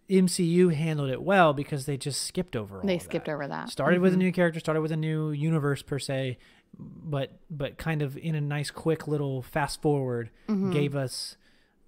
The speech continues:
Speaker 1: gave us the, the story. They did the same thing with Hulk. In, like, a, what, two mi-, a thirty second intro, we got the, uh, we got the,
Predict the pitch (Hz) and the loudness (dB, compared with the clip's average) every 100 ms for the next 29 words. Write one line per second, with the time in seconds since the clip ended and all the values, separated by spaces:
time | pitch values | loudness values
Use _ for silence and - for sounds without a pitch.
0 | - 147 139 127 - 127 120 123 120 - | -6 -2 0 -2 -4 -6 -6 -6 -6 -6
1 | 127 110 - 131 131 127 156 143 156 160 | -6 -6 -6 -6 -4 -4 -4 -2 0 0
2 | 170 151 - _ _ _ _ _ _ - | 0 -2 -6 _ _ _ _ _ _ -8
3 | 147 143 143 139 - - - 143 143 127 | -4 -4 -4 -6 -8 -14 -4 -4 -4 -8
4 | 120 _ - 143 147 135 - 147 - 147 | -14 _ -4 -2 -2 -4 -4 -6 -4 -6
5 | - 127 135 147 160 175 156 123 131 123 | -6 -10 -4 -2 -2 -2 -4 -4 -6 -6
6 | 120 - 131 120 117 - _ 131 123 123 | -8 -8 -8 -8 -10 -14 _ -8 -8 -8
7 | - 120 | -8 -8